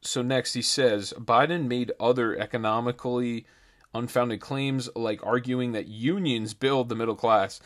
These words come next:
and that a fifteen dollar minimum wage will uplift Americans in poverty. Of course it, of course it's good to hear out our elected officials as they make the case for their policy agenda, but we should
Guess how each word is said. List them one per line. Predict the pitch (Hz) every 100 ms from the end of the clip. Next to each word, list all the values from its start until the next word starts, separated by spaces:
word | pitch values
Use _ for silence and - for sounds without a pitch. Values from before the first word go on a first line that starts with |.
| - -
and | 120 123
that |
a | 117
fifteen | 104 156 156 165
dollar | 135 123
minimum | 117 123 120
wage | 113 117 113
will | 104 -
uplift | 113 113 117 117 - -
Americans | 107 104 107 107 120 101
in | 101
poverty. | - 113 127 110 - - _ _ - -
Of | 117 -
course | 233 240 202
it, | - - - -
of | -
course | - 170 170
it's | 165 123
good | 123 127 127
to | 120
hear | 107 127 127 117
out | - 117 113
our | 107 107 104
elected | 92 104 117 123
officials | 113 120 113 120 104
as | 107 117
they | 101
make | 104 110 110
the | 107
case | - - 117 113
for | - 113
their | 104
policy | - 113 113 - 113
agenda, | 113 113 110 113 110 - - - - -
but | - 117
we | 117 123
should | - 123 104